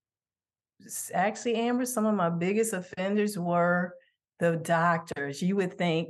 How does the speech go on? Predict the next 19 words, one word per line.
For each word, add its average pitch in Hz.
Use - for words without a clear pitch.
that 156
people 196
that 165
are 160
professional 170
to 202
that 170
level 170
will, 180
would, 226
you 214
know, 180
know, 220
would 214
know 247
how 180
to 202
manage 170
themselves 160